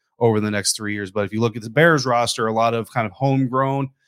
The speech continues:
players, only a few free agents that were signed mostly this year. Uh, so that's why you get those numbers, uh, there. And some of those guys signed five-year contracts. So the next three years, only a portion of their bonus payouts, right? Where the Washington Commanders finished worst in this valuation,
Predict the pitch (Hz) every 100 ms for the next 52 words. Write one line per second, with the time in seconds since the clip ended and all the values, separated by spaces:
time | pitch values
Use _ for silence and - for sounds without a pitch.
0 | _ - 143 143 143 135 131 127 120 135
1 | 120 127 127 120 123 120 127 117 113 117
2 | 117 120 117 120 110 117 110 117 117 107
3 | - _ _ 110 110 101 110 110 113 107
4 | 104 113 113 117 104 101 104 104 101 -
5 | _ _ _ - 110 104 95 120 104 95
6 | 95 - 120 117 110 110 107 107 98 110
7 | 110 107 98 120 110 - 98 - 104 101
8 | 107 98 - 123 110 110 104 107 98 92
9 | 131 117 117 95 _ _ _ 110 101 107
10 | 90 110 101 - 101 92 - 127 139 _
11 | _ _ _ _ _ 147 175 170 170 170
12 | 139 156 139 - 156 135 117 127 156 -
13 | 151 151 139 147 143 143 143 151 147